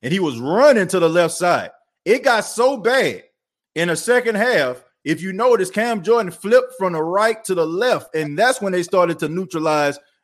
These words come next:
uh, Dalvin Cook. It, it was bad, man. Like, I was like, "What is going on?" It's like every time that he ran to the right, he'll probably get one or two yards. He run to the left side, he getting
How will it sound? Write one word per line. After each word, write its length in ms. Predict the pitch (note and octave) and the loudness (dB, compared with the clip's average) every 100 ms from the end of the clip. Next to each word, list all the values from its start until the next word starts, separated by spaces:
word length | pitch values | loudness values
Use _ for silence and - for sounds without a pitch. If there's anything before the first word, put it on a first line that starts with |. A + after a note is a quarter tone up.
| - | -2
uh, 160 | C#3+ B2+ | 0 2
Dalvin 440 | E3 E3 C3+ A#2+ | 4 4 2 -2
Cook. 320 | G#3 F#3+ - _ _ _ _ - | 2 2 0 _ _ _ _ 2
It, 140 | F3 B3+ | 4 4
it 80 | D#4+ | 2
was 180 | G#3+ B2+ | 0 0
bad, 440 | C#3+ A3 F3+ C3 | 0 2 2 0
man. 280 | C3+ D#3 D#3 | -4 -6 -6
Like, 180 | D3+ E3 | -6 -4
I 100 | C4 | -2
was 180 | C4+ F3 | -2 -2
like, 220 | E3 C#3 | -2 -4
"What 180 | A3 F#4 | -4 -2
is 160 | G3+ C3 | -2 -2
going 320 | D3+ C3 B2 | -4 -4 -4
on?" 440 | G#3 C#4 A3+ C#3 G3+ | 0 0 0 -2 0
It's 160 | A3+ | 2
like 200 | G#3 F3 | 2 2
every 220 | E3+ A3+ | 2 2
time 260 | A3 G#3 G#3 | 2 0 2
that 100 | G3+ | 0
he 140 | G3+ | -2
ran 260 | F#3 F#3+ F#3+ | 0 0 0
to 100 | F3 | -2
the 60 | C#3 | 0
right, 320 | F3 G3+ F#3+ - _ _ | 2 2 2 -4 _ _
he'll 200 | F#3+ F#3 | 0 0
probably 300 | F#3 F3 E3+ | 2 0 0
get 160 | D3 C#3 | -2 -4
one 240 | E3+ E3+ | -4 -4
or 40 | |
two 180 | - E3+ | -6 -6
yards. 360 | D3+ C3+ F#2+ - _ _ _ | -2 -2 -2 -8 _ _ _
He 220 | G#3+ B3 | -4 -2
run 260 | A3+ A#3 A3+ | 2 0 2
to 120 | G#3+ | 0
the 80 | G3+ | 0
left 240 | G#3+ G#3 | 0 0
side, 260 | G#3 G3+ G#3 | 2 4 2
he 80 | G#3 | 0
getting 320 | F3+ C#3+ | -2 -2